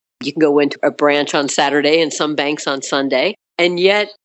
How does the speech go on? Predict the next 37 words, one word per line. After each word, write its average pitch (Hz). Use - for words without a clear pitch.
the 170
most 175
vital 190
thing 165
to 156
the 143
operation 160
of 147
your 147
small 147
business, 175
you're 175
not 202
being 202
served 262
properly. 123
And 151
so 151
we 175
do 196
this 185
all 175
with 160
a 165
low 156
flat 156
monthly 156
fee, 208
and 147
we 147
do 156
what 147
I 147
call 151
cradle 147
to 143
grave. 151